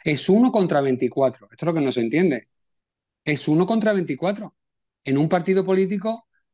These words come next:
no son todos los que machacan una sociedad.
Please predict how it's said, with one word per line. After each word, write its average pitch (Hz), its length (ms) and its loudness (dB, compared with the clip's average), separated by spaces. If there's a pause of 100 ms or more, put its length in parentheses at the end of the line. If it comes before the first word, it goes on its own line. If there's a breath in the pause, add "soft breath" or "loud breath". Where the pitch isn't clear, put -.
(120)
no 190 240 2
son 185 520 -2 (120)
todos 170 420 -2
los 165 220 -4
que 160 100 -4
machacan 147 420 -4
una 147 160 -4
sociedad. 135 520 -2